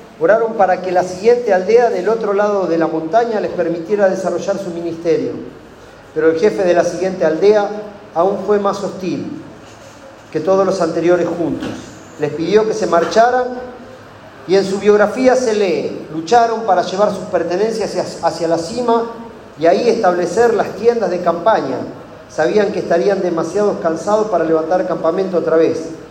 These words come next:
Decidieron entonces limpiar el terreno y construir una choza de barro, haciendo lo mejor que podían para soportar la hostilidad de los aldeanos.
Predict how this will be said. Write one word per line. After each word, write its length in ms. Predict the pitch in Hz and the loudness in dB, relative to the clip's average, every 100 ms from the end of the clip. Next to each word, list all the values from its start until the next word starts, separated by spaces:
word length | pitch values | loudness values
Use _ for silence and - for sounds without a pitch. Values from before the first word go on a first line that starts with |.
| - - | -20 -10
Decidieron 500 | 151 151 170 202 202 | -8 -4 0 2 2
entonces 540 | 175 - 214 220 214 175 | 0 0 0 2 0 -2
limpiar 420 | 165 165 202 208 | -2 -2 0 0
el 160 | 185 185 | 0 0
terreno 400 | 160 208 214 202 | 0 2 0 -2
y 40 | |
construir 480 | - 160 170 185 190 | -2 -4 -2 -2 0
una 200 | 175 151 | 0 -2
choza 300 | 202 165 170 | -4 -2 2
de 120 | 170 | 4
barro, 400 | 175 147 - 107 110 - - - - | 4 2 -2 -8 -10 -14 -18 -18 -8
haciendo 400 | 135 - 190 180 | -6 -2 0 2
lo 100 | 165 | 2
mejor 300 | 165 175 185 | 2 0 0
que 100 | 165 | 0
podían 460 | 165 170 214 233 226 - - - 160 | 2 2 6 4 4 -2 -10 -8 -2
para 160 | 160 | -2
soportar 460 | 165 165 160 170 196 | 0 -2 0 2 2
la 100 | 185 | 2
hostilidad 420 | - 165 160 190 | 0 -2 2 4
de 120 | 180 | 4
los 140 | 160 156 | 0 -2
aldeanos. 540 | 151 160 139 - | 0 2 2 0